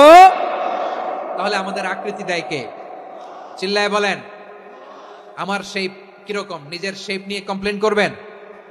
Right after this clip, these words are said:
অন্যের বডি শেপ নিয়ে আর কোনোদিন বডি শেমিং করবেন? যদি করেন, গালিটা কি তাকে দেয়া হলো নাকি আমার রবকে দেয়া হলো?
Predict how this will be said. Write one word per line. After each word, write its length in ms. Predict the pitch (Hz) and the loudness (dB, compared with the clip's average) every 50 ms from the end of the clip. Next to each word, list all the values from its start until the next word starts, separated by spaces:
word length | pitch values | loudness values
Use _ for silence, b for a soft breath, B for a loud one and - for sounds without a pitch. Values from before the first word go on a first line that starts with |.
| - - | -10 -8
অন্যের 340 | 170 185 190 202 202 190 175 | -8 -6 -4 -4 -4 -4 -4
বডি 280 | 156 180 180 190 196 | -4 -6 -6 -6 -6
শেপ 200 | 190 214 196 190 190 | -6 -6 -6 -6 -6
নিয়ে 160 | 190 190 185 | -6 -6 -4
আর 240 | 170 170 196 214 208 202 | -2 0 0 -2 -2 -4
কোনোদিন 320 | 214 208 208 196 208 196 165 | -8 -8 -6 -6 -6 -6 -6
বডি 180 | 170 185 202 196 | -6 -6 -6 -6
শেমিং 300 | 196 214 202 202 208 208 190 | -6 -6 -6 -8 -8 -8 -8
করবেন? 300 | 214 208 208 208 180 147 - - - - - - - - - - - - - - - - | -6 -4 -4 -4 -6 -6 -8 -14 -20 -20 -20 -20 -20 -20 -20 -20 -20 -20 -20 -20 -18 -12
যদি 200 | 151 196 190 214 | -8 -6 -6 -4
করেন, 340 | - 202 208 208 214 220 233 220 170 | 0 2 2 2 2 0 -2 -4 -2
গালিটা 340 | 185 190 196 202 208 202 208 | -2 0 0 0 -2 -4 -6
কি 120 | 208 214 202 | -6 -6 -6
তাকে 260 | 214 202 196 220 202 | -8 -6 -6 -6 -4
দেয়া 200 | 214 226 220 208 | -2 -2 0 0
হলো 200 | 214 220 220 196 | -2 -2 -4 -4
নাকি 200 | 185 180 190 196 | -6 -6 -6 -4
আমার 300 | 190 190 202 196 175 175 | -4 -4 -4 -4 0 2
রবকে 340 | 208 233 240 - - 247 226 | 2 2 2 0 -2 -2 2
দেয়া 200 | 247 254 262 - | 4 6 6 6
হলো? 480 | 294 269 277 269 254 233 208 175 147 | 6 6 6 6 6 6 4 4 2